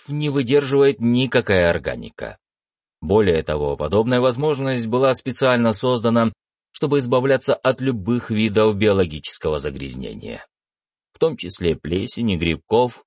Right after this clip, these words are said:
и тому подобного. И не мне рассказывать, насколько живучая вся эта гадость, как сложно избавиться от неё даже дома, на земле. Что касается личинок монстров, этих самых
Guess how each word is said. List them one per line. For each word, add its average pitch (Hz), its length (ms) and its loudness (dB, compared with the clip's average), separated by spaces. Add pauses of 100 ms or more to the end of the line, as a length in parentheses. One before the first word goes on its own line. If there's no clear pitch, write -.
и 180 120 -8
тому 107 440 -6
подобного. 60 800 -8 (440)
И 165 120 -6
не 143 160 2
мне 123 260 4
рассказывать, 117 720 2
насколько 120 540 0
живучая 110 720 2
вся 90 180 2
эта 87 280 2
гадость, 92 600 0
как 143 220 -2
сложно 123 540 0
избавиться 101 640 2
от 95 100 -2
неё 87 400 0
даже 80 480 -4
дома, 69 680 -8 (240)
на 104 140 0
земле. 60 640 -8 (1000)
Что - 220 -4
касается 92 680 2
личинок 104 640 0
монстров, 95 840 0
этих 107 400 -2
самых 92 760 -2